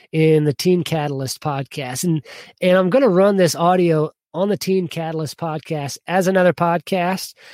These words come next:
So if, if you're listening to the podcast, I'm actually creating a live video right now. So that's why I'm talking about slides. But you gotta dream big,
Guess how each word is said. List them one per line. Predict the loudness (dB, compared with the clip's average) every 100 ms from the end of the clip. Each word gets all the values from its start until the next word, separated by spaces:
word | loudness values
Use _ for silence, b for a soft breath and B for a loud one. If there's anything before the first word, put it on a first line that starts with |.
| B
So | 0 4 4 4 0
if, | -2 -4 -8
if | -8 -8 -8 -18 -20 _ _ _ _ _
you're | -8 -6
listening | -2 0 0 0 -2 0
to | -2
the |
podcast, | 0 0 0 -2 -4 -2 -4 -6 -14 _ _
I'm | -2
actually | -2 -2 -4
creating | -2 0 0
a | 0
live | 0 0
video | -2 -2 -2 -2
right | -2 -4 -8
now. | -14 -14
So | -12 -10 -10 -10 -14 b b b b b _ _ _ _
that's | -4 0
why | 2
I'm | 2
talking | 2 0 0
about | -2
slides. | -2 -4 -4 -8
But | -8 -8
you | -2
gotta | 0 0 -6 _
dream | -4 2 2 2 0
big, | 0 0 0 -6